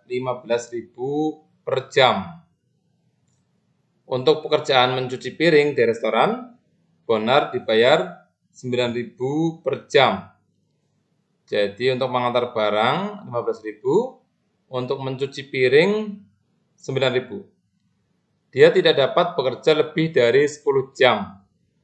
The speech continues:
Bonar membutuhkan uang sebesar seratus dua puluh ribu.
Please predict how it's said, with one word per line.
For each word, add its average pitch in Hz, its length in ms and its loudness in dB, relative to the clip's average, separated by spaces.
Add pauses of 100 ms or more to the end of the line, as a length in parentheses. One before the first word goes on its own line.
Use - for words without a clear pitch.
(1200)
Bonar 127 320 2
membutuhkan 147 560 0
uang 156 400 4
sebesar 151 480 2
seratus 160 800 -2
dua 127 320 2
puluh 135 320 -4
ribu. 143 640 -4